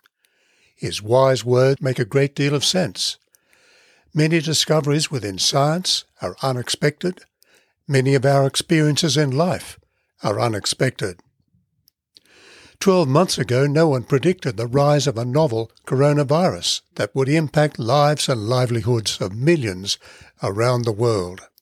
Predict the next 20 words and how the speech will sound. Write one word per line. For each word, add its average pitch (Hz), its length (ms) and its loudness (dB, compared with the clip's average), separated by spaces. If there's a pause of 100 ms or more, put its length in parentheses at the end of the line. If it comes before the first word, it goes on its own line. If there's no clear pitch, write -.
(1160)
covid 180 400 2
nineteen 151 540 2
has 110 120 -2
shown 165 340 2
us 160 240 0 (300)
that 117 180 -2
we 135 140 2
are 120 100 2
not 135 320 0
in 185 140 0
control 147 560 0
in 117 140 -4
life 101 400 -6 (560)
and 107 180 0
that 110 140 -6
we 143 100 4
should 127 220 0
expect - 640 -4
the 135 160 2
unexpected. 127 840 -2